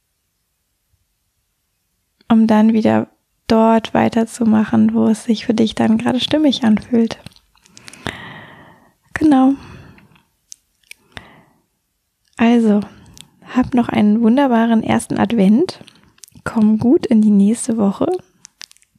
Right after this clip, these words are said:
Wann auch immer du das sonst vielleicht hörst, wünsche ich dir einfach einen wunderbaren Tag.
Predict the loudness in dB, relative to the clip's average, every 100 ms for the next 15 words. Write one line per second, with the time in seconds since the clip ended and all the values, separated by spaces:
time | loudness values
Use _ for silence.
0 | _ _ _ -4 -2 -2 -2 0 0 0
1 | -2 0 0 -2 -2 -2 -2 -2 0 0
2 | 0 -4 -20 -6 -2 -2 -4 -8 -4 -4
3 | -6 -8 -4 -2 0 2 2 2 2 0
4 | -2 -4 -4 -6